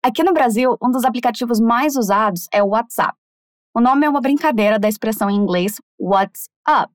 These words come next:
que significa "E aí, como estão as coisas?". Só que ao invés de usar a preposição up, eles usaram app, que é a abreviação de aplicativo, A P P.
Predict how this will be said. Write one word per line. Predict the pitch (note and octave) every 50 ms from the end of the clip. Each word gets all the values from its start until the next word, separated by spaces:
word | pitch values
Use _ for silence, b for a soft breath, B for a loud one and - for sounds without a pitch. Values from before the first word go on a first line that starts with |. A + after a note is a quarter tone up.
| _ _ _ _
que | -
significa | G#3+ - G3+ G#3 G3+ G#3 G#3 - G#3 - A3+ - _
"E | F#3 G#3 A3
aí, | A#3 G#3+ F#3 F3+ G3 G#3+ F#3+
como | - - F3 F3+
estão | F3 - F3+
as | F#3+ G3+ G#3
coisas?". | - - - - - - - - - _ _ _ _ _ _ _ -
Só | D#4+ E4
que | D#4+ -
ao | E4+ F4
invés | F4 D#4 A3+ G3+ F#3+ F#3+ F3+
de | E3+
usar | F#3+ F#3 E3+ E3+ D#3+
a | D#3+
preposição | _ - F#3 G3 _ F#3+ F#3+ F3+ F3+ F#3 - - D#3 C3+ - - _ _ _ _ _ -
up, | E4 F4 D#4 C4+ C4+ _ _ _ _ _ _ _ _
eles | - A3+ G#3+ A3+ G3+
usaram | A#3 G3+ F#3 G3 F#3+ F#3+ G#3 G3+ G#3+ G#3+ _ _ _ _ _ _ _ -
app, | B3+ A#3+ A3 - - _ _ - _ _ _ _
que | - - A3
é | G3+
a | G3+ F#3+
abreviação | G3 F#3 - G#3+ F#3 F#3 A#3 B3+ C4 - - F#3+ F#3+ G#3+
de | G#3 G3+
aplicativo, | F#3+ F#3+ - G#3+ - A#3+ - - - - F3+ E3+ D#3 - A3+ - _
A | - F#3+ F#3
P | G#3+ - _ - G#3+ A3+
P. | G#3+ _ - - -